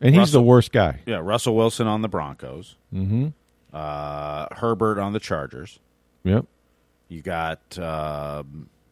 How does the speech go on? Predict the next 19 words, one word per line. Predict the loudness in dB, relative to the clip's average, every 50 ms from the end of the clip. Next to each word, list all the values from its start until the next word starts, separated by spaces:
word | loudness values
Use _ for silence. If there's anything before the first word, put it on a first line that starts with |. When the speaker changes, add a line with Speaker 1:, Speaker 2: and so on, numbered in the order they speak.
| _ _ 2
Speaker 1:
Patrick | 2 2 4 2 0 0
Mahomes | 2 4 4 6 6 6 6 4 2
in | 0 0
Kansas | 2 2 2 2 2 0 -4 -6
City. | -6 -6 -6 -4 -4 -8 -10 -14 _ _ _ _
Speaker 2:
Yep, | -10 -10 -10 -10 -14 -18 -14 -12
yeah. | -12 -10 -12 -14 -16 -20 -20 _ -12
And | -12 -8 -8
then | -8 -8
you've | -8 -10 -8 -6
got | -4 -4 -4 -4 -6 -4
Burrow | -2 0 2 4 4 6 6 4 4 2
in | -2 -4
Cincinnati. | -6 -8 -8 -8 -8 -8 -8 -8 -8 -10 -12 -14 -16 -18 -20 _ _ _ _ _ _ _ _ _ _ _ _ _ _ _ _ _
Lamar | -10 -8 -4 -2 -2 -2
Speaker 1:
Mm-hmm. | 0 0
Speaker 2:
Jackson | 0 0 0 0 -2 -2 -4 -6 -4 -4
in | -4 -4
Baltimore. | -4 -4 -6 -6 -6 -10 -12 -18 -18 -18 -16 -16 -16 -18 -18 -20